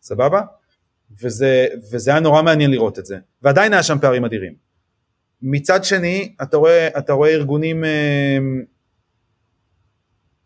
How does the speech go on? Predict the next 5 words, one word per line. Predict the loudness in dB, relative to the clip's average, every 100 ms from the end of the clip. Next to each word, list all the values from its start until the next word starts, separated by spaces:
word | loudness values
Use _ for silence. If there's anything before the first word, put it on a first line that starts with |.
| -6
אירופאים | -2 0 2 2 2 -2 -4 -10 -10
שהם | -2 0 2 0
מאוד | -2 0 0
מאוד | 2 2 0 -4 -16 _ -4
רוצים, | -2 -2 -2 0 2 0